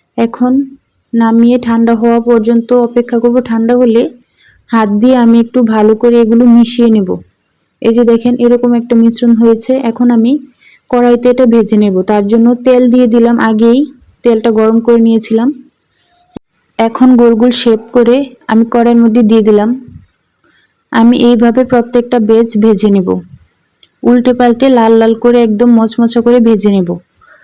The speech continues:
আর এই নাস্তাটি আপনাদের সবার ভালো লাগবে আশা করি, ছোট বড় সবারই ভালো লাগবে, অনেক মজা হয়। উপরটা যেমন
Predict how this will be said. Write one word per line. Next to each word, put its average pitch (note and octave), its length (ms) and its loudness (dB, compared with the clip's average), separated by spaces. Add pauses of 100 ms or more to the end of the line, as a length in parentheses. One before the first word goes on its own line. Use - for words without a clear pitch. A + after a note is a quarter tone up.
আর A3+ 200 -2
এই B3+ 180 2 (920)
নাস্তাটি A#3+ 560 -2
আপনাদের A#3 400 2
সবার A3+ 400 0
ভালো G#3+ 300 0
লাগবে A3+ 320 0
আশা A3 240 -2
করি, A3 260 2 (720)
ছোট A#3+ 160 0 (100)
বড় A#3+ 220 2
সবারই A3+ 440 0
ভালো A3 260 2
লাগবে, A3 380 0 (320)
অনেক A#3 280 0
মজা A3 320 0
হয়। A3 280 -2
উপরটা A#3+ 480 -2
যেমন A3+ 280 0